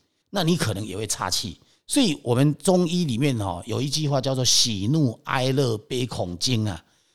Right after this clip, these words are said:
这几个重点哦，其实都是在告诉我们说，其实凡事哈，说真的是太过极端都不行。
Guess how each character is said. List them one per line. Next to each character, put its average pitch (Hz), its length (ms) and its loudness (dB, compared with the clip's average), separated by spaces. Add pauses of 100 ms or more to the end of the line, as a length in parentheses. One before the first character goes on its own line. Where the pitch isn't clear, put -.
(180)
这 240 100 4
几 117 200 0
个 139 100 4
重 175 240 2
点 87 260 -6
哦， 85 180 -8 (380)
其 196 180 2
实 131 160 0
都 120 160 -2
是 147 140 0
在 139 100 2
告 131 160 0
诉 117 160 0
我 92 120 -8
们 87 180 -6
说， 104 260 -4 (320)
其 - 160 0
实 139 280 4 (420)
凡 123 240 0
事 165 320 2
哈， 90 300 -4 (220)
说 170 200 4
真 147 220 6
的 110 140 2
是 113 380 0 (320)
太 - 220 0
过 151 160 0
极 107 320 0
端 117 300 -2
都 131 120 -6
不 120 120 -6
行。 - 220 -4